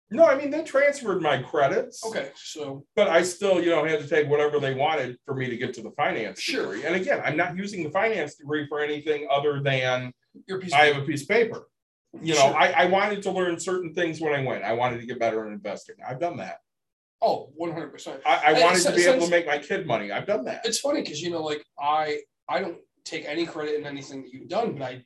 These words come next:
Speaker 2: do feel that the conversations that you and I have have made you so
Speaker 1: Oh,
Speaker 2: much better. Like, when
Speaker 1: absolutely.
Speaker 2: like, when you look at a twenty-one-year-old who's sitting here telling you he's buying his second or third house, and you're going,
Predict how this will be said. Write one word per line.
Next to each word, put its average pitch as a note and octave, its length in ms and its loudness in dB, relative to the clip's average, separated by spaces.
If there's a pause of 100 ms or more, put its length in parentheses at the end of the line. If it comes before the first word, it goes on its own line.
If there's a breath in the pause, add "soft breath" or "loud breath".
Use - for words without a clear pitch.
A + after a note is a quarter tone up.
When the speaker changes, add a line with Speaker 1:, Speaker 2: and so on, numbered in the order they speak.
(160)
Speaker 2:
do D#3+ 520 -8
feel C#3 380 -10
that C3 260 -8 (120)
the C#3+ 100 -12
conversations C#3 540 -8
that A#2+ 160 -18
you C3 120 -14
and B2 80 -14
I B2+ 120 -8
have G#3 260 -4
have C#3+ 180 -16
made C#3 300 -6
you C3+ 440 -4 (300 soft breath)
so - 240 -2
Speaker 1:
Oh, D3 40 -2
Speaker 2:
much C3+ 160 -4
better. C3+ 140 -10
Like, - 180 -20
when C3+ 100 8
Speaker 1:
absolutely. D#3 760 4
Speaker 2:
like, E3+ 160 -2
when F#3+ 120 4
you C#4 120 4
look D4+ 160 0
at F#3 80 -4
a D3+ 80 -2
twenty-one-year-old D#3+ 880 2
who's D#3 200 -2
sitting D#3+ 180 0
here D3+ 120 -2
telling C#3+ 280 -2
you C#3+ 60 -4
he's D#3 140 -6
buying C3+ 300 -2
his C3 220 -6
second C#3 240 -6
or B2+ 80 -8
third - 280 -12
house, D3 640 0 (580)
and E3 140 0
you're E3+ 160 2
going, C#3 420 0